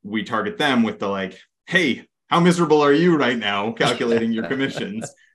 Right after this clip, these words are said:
Speaker 1: So I think it's,
Speaker 2: Yeah.
Speaker 1: it's timely and relevant and going to their pain, uh, at the appropriate times and in the appropriate ways.
Speaker 2: Yeah, exactly. But you also have to track that type of stuff. So, like, you're never gonna be able to identify those types of problems if you're not keeping track it.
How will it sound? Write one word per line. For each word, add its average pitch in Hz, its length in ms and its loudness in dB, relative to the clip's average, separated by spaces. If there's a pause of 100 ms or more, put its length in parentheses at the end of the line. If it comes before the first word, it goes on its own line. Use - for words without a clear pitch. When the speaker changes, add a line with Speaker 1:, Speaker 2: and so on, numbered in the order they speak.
Speaker 1:
So 127 280 4
I 113 300 -2
think 143 140 -2
it's, 113 120 0
Speaker 2:
Yeah. 110 80 -2
Speaker 1:
it's 107 260 -8 (140)
timely 120 460 2
and 101 160 -2
relevant 104 580 -2
and 92 520 -8 (1120)
going 131 360 2
to 120 220 -2
their 101 280 2
pain, 104 540 -6
uh, 95 360 -10 (140)
at - 100 -12
the 107 80 -4
appropriate 104 520 -4
times 107 500 -2
and 98 80 -6
in 95 80 -4
the 92 120 -2
appropriate 82 560 -10
ways. - 600 -14 (760)
Speaker 2:
Yeah, 170 300 0 (200)
exactly. 135 480 -2
But 208 200 0
you 214 80 6
also 226 180 2
have 202 80 0
to 151 80 -8
track 170 340 0
that 104 200 -6
type 104 180 -8
of 92 60 -14
stuff. - 320 -10
So, 104 280 -4
like, 113 200 -8
you're 131 80 -4
never 151 180 -2
gonna 147 140 -2
be 135 100 -2
able 120 180 -2
to - 120 -4
identify 110 480 -2
those 95 160 -12
types 98 180 -10
of 92 60 -18
problems 95 320 -6
if - 100 -16
you're 92 100 -10
not 95 200 -12
keeping 87 240 -20
track 95 340 -10
it. - 120 -20